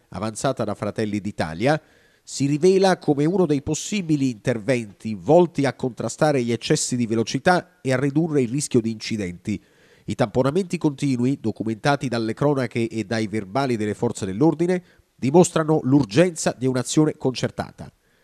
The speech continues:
I dati allarmanti, con oltre venti incidenti nell'ultimo anno, di cui quattro fatali, impongono una risposta immediata e coordinata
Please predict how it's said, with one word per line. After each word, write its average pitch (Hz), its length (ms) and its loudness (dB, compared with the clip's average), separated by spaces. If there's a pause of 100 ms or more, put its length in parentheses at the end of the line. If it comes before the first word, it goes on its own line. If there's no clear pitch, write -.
(280)
I 98 100 -12
dati 170 300 2
allarmanti, 147 640 0
con 82 160 -12
oltre 147 320 4
venti 143 380 -4
incidenti 135 720 -2
nell'ultimo 120 640 0
anno, 98 420 -4
di 82 140 -14
cui 110 240 -4
quattro 139 420 0
fatali, 117 640 -2 (380)
impongono 165 560 4
una 143 140 2
risposta 139 440 2
immediata 127 760 -2
e 123 260 -4
coordinata 127 920 2